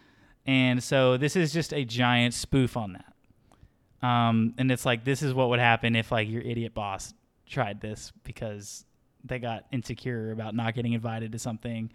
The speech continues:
which anytime Michael is insecure about not getting invited to things, it's a very fun episode. Um, except f-, that's what I think. I don't know that it's what y-, what you think, because I'm looking now and I'm seeing that, um,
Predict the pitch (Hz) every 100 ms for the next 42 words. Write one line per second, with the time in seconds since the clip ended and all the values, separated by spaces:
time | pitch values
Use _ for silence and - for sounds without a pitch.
0 | - - - 160 147 262 269 254 240 165
1 | 170 185 165 147 143 147 202 - 151 143
2 | 139 135 139 131 135 127 120 123 156 175
3 | 135 - 135 120 117 123 123 117 127 123
4 | - 123 - - - - - - - _
5 | _ _ _ _ _ - 131 127 120 113
6 | 104 - _ - _ _ - 143 - 160
7 | 151 - - - _ - 143 165 - -
8 | 139 135 127 117 127 131 131 131 123 120
9 | 120 131 - 135 - 131 - 160 - 131
10 | 120 120 123 - 123 120 117 110 - _
11 | - 127 143 147 147 123 123 127 127 120
12 | 117 - 135 123 120 117 113 117 _ _
13 | _ - 127 120 117 113 107